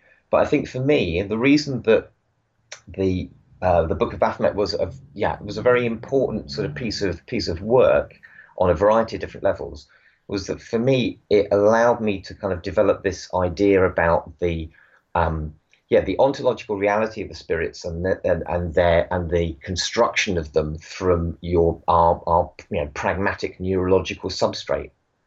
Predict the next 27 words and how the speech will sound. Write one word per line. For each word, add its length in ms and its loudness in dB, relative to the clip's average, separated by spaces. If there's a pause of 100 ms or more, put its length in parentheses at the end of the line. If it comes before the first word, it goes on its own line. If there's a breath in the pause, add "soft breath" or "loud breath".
(920 loud breath)
But 140 4
it's 120 0
also 240 4
meaningful 480 -2
to 100 -12
talk 240 0
about 300 0
spirits 480 0
in 120 -6
the 60 -8
sense 360 -2
that 120 -12
we 80 -6
might 220 0
talk 180 -6
about 220 0
the 100 -10
spirit 280 2
of 60 -4
a 40 -2
nation 420 0
or 120 -10
the 80 -14
spirit 280 2
of 80 -4
a 60 -4
time. 580 -2